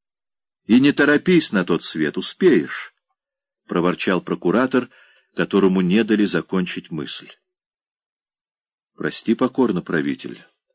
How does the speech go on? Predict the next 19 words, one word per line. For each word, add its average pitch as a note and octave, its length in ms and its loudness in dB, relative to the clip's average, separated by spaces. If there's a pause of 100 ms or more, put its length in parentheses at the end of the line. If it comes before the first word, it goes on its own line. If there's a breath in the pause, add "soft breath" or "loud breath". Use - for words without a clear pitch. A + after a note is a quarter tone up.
(240)
если D#2+ 460 -2
случайно F#2 560 0
перебил F#2+ 440 -2
тебя. C#2+ 440 -8 (360 soft breath)
Я F2 160 0
не F2+ 100 0
хотел A2 440 2
этого», C2 460 -6 (320 soft breath)
извинился F2 680 0
Иисус. D#2+ 680 -6 (360 soft breath)
«Я G2 220 0
вовсе C#3 340 2
не C#3 100 -2
тороплюсь. B2+ 720 -2 (640)
Я G#2 180 0
хотел C3 360 2
бы B2+ 140 4
пожить B2 400 -2
ещё». - 480 -8